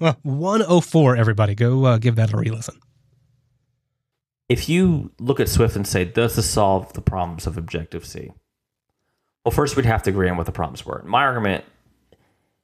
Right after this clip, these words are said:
Speaker 2: you know, Swift solves the problem of Objective-C being kind of hard because it's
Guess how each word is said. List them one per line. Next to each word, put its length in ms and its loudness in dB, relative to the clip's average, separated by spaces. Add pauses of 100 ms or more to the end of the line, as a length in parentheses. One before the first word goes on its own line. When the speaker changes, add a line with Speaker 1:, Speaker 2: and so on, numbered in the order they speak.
(560)
Speaker 2:
you 40 -12
know, 120 0
Swift 320 2
solves 280 2
the 60 0
problem 320 2
of 80 2
Objective-C 640 0
being 260 -4
kind 220 -6
of 80 -8
hard 680 0
because 280 2
it's 200 -4